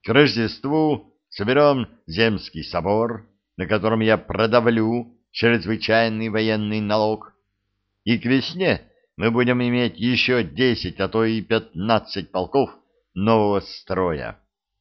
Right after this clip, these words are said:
Да и почти пятнадцать лет не воевавшее поместное войско за зиму заметно подтянем. Ну, Густав Адольф, держись.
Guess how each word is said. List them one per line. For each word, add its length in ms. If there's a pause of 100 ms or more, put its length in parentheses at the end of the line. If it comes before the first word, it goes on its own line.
(340)
Да 140
и 80
почти 400
пятнадцать 680
лет 420 (400)
не 140
воевавшее 600
поместное 460
войско 400
за 200
зиму 560 (240)
заметно 560
подтянем. 1000 (880)
Ну, 680
Густав 840
Адольф, 640 (340)
держись. 1600